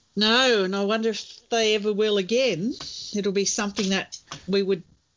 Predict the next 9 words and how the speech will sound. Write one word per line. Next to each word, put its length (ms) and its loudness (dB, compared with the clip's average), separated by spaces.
talk 260 0
to 120 0
our 80 2
ki-, 280 -2
kids 260 0
and 100 0
grandkids 460 0
about, 320 0
saying, 420 2